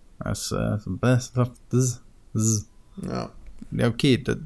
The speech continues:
Speaker 1: so, das steht ja auch drauf, ist ja okay. Dennoch könnte man sich vorstellen, mit der Grafik, und das soll ja jetzt auch kommen, eine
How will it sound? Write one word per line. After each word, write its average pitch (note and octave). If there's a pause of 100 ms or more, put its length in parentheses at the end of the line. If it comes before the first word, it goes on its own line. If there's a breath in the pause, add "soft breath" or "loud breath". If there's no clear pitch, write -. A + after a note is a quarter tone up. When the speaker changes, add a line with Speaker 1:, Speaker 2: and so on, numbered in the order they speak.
Speaker 1:
so, A#2
das A2
steht B2+
ja A#2
auch G#2+
drauf, B2
ist B2
ja A#2
okay. A#2 (200)
Dennoch A2
könnte -
man A2
sich A2+
vorstellen, A#2
mit G#2+
der G#2+
Grafik, A#2
und G#2+
das -
soll F#2
ja G#2
jetzt A#2+
auch B2+
kommen, C3+ (460 loud breath)
eine A#2